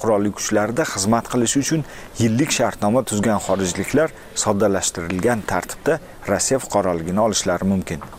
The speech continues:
Ochiq manbalardan olingan ma'lumotlarga ko'ra, yiliga yigirma mingdan o'ttiz minggacha o'zbekistonlik Rossiya vatandoshligini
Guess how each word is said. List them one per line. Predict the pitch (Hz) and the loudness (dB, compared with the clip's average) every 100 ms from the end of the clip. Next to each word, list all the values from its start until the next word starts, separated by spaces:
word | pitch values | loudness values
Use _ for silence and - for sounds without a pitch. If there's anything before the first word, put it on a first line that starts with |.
| 110 | 0
Ochiq | - 156 131 | 2 0 0
manbalardan | 135 131 131 131 147 123 | 2 4 4 2 2 2
olingan | 123 127 123 113 | 2 2 2 4
ma'lumotlarga | 120 131 123 135 127 127 - | 2 2 0 0 2 0 2
ko'ra, | 101 92 | 2 2
yiliga | 120 143 135 110 | 2 4 4 2
yigirma | 113 127 139 147 139 | 2 2 2 2 2
mingdan | 127 135 135 - | 2 0 0 0
o'ttiz | 135 - 160 135 127 | 0 2 2 2 2
minggacha | 135 135 123 127 - 107 | 2 2 4 2 2 2
o'zbekistonlik | 117 101 117 - - 107 95 80 - - - - 110 | 2 2 2 2 2 2 2 -2 -10 -18 -12 0 2
Rossiya | 104 - 139 151 - - - - | 2 2 2 2 -4 -10 -6 0
vatandoshligini | 110 104 98 90 - 90 87 | 2 2 0 0 0 0 2